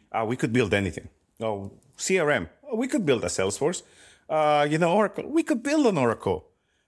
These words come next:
Uh, you know, identity, we could build identity. Workato, we could build Workato. We, like, could do anything, everything, or whatever you could imagine. And, and that was the f-, the first shocking thing, kind of saying, "Okay, what is core, what is not core,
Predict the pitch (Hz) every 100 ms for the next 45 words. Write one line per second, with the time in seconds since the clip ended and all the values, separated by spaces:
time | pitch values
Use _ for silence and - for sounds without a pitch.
0 | - 160 139 135 - 156 156 - 165 196
1 | 247 208 180 127 277 302 220 190 247 220
2 | 135 107 - 107 104 - 165 208 - 294
3 | - 147 247 320 294 226 269 285 262 190
4 | - 127 117 - - _ - 247 214 -
5 | _ - 208 226 202 214 208 175 175 180
6 | 175 160 143 139 135 139 - 127 135 135
7 | 196 175 104 - 127 127 139 139 175 220
8 | 214 - - - 127 127 147 - 143 -
9 | 110 139 131 127 120 - 120 113 120 113
10 | - - - - _ _ _ 107 113 143
11 | 214 247 240 - - - 151 151 139 127
12 | 123 127 123 113 113 110 - - 113 101
13 | 107 196